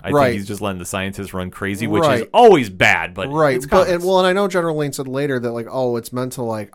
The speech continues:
Speaker 2: oxidize your ins-, you from the inside out and you really hamper you." And I'm like, "It really, if that's the case, it's not doing well because as slow as that was taking and as much fight as he had in him,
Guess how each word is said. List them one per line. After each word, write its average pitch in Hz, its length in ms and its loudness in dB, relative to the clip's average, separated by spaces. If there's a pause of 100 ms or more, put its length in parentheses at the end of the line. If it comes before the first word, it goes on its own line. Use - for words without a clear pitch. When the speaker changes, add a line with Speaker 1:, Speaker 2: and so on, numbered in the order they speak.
Speaker 2:
oxidize 117 720 -6
your 107 240 -10
ins-, 117 360 -12
you 110 160 -12
from 110 220 -10
the 101 120 -12
inside 107 360 -8
out 113 320 -4
and 101 220 -16 (500)
you 117 100 -8
really 117 300 -4 (180)
hamper 120 360 -8
you." 104 140 -10
And 107 80 -10
I'm 110 80 -10
like, 110 200 -10
"It 131 100 -10
really, 320 220 -2
if 220 80 -10
that's 349 200 2
the 208 80 -8
case, 254 420 -4
it's 196 300 -6
not 269 140 -2
doing 208 180 -4
well 165 120 0
because 135 540 -2
as 123 180 -6
slow 233 460 0
as 196 100 -8
that 202 180 0
was 147 140 -6
taking 180 440 -4
and 120 80 -4
as 117 80 -10
much 175 260 -10 (460)
fight 214 440 0
as 170 140 -2
he 180 120 -4
had 165 180 0
in - 120 0
him, 120 480 -4